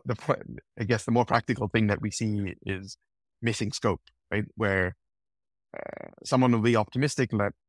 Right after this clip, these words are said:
"Oh, it'll only take a five-day review from this person, and then we're good. We can, we'll get the green light to go into the field." It's like, "Actually, well, no, you know, you're gonna have to do that. Then you're gonna send the document to this other person, then this other person over there has to stamp it,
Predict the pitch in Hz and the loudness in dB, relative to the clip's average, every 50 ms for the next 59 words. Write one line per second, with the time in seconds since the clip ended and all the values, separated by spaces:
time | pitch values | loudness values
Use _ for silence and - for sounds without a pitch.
0 | _ _ _ _ _ _ _ _ _ - 123 127 127 123 127 135 135 139 139 131 | _ _ _ _ _ _ _ _ _ 0 2 4 4 4 4 4 4 4 2 2
1 | - 131 120 110 - _ _ _ _ _ _ _ 110 - - 120 117 113 110 110 | 2 2 0 0 -2 _ _ _ _ _ _ _ -2 2 4 4 4 4 4 4
2 | 107 104 110 101 107 127 123 120 117 110 101 - 110 107 104 113 110 - - - | 4 4 2 2 4 4 4 4 4 2 0 0 0 0 0 0 -2 0 2 2
3 | 110 107 - - 110 104 101 - - 104 101 98 101 95 95 98 101 113 107 98 | 2 2 2 0 -2 -2 -2 -2 -4 -2 -2 0 0 -2 -2 0 2 2 2 2
4 | 92 - - 113 101 - 104 98 90 104 104 - 107 95 107 98 110 107 104 104 | 0 -6 -8 -8 -6 -4 -4 -2 0 -2 0 0 0 0 0 0 2 2 2 2
5 | 104 101 - - 98 - 104 104 104 104 120 139 - - 123 135 - 196 175 175 | 2 0 -2 -6 -6 -4 -2 -2 -2 -4 -6 -8 -2 2 2 2 4 2 -2 -6
6 | - _ _ _ _ _ _ _ _ _ 113 107 117 113 131 139 - - 131 113 | -10 _ _ _ _ _ _ _ _ _ -2 0 2 4 2 2 2 2 0 2
7 | 110 107 104 101 - _ _ _ _ _ _ _ _ _ _ _ _ _ _ 110 | 2 0 -2 -4 -6 _ _ _ _ _ _ _ _ _ _ _ _ _ _ 2
8 | 107 135 160 120 78 73 92 92 104 107 98 95 104 113 107 104 113 120 117 113 | 4 6 6 4 4 0 -2 -2 -2 -2 -2 -2 -2 -2 0 2 2 2 4 2
9 | 113 - - - 101 110 107 127 123 113 104 - - 120 110 107 110 110 104 - | 2 0 0 -4 -2 2 4 4 4 2 0 -2 -2 2 2 4 4 2 2 2
10 | 117 110 - - 113 117 110 107 101 113 110 - - 107 104 104 - 107 113 107 | 0 0 2 2 2 2 2 4 2 2 0 0 -2 -4 -4 -4 -2 -4 0 2
11 | 131 117 120 113 120 113 110 - 113 107 107 110 110 101 - 120 110 117 110 117 | 4 4 4 2 0 0 -2 0 -2 -2 -2 -2 -2 0 2 2 2 2 0 -2
12 | 110 104 120 113 110 107 107 104 117 117 110 - - _ _ _ _ _ - 113 | -4 -2 -2 -2 -2 -2 0 2 2 2 2 0 -4 _ _ _ _ _ -4 -4
13 | - - - 104 - - 123 110 113 110 117 110 104 | -4 -4 -6 -8 -2 0 2 2 2 2 2 2 0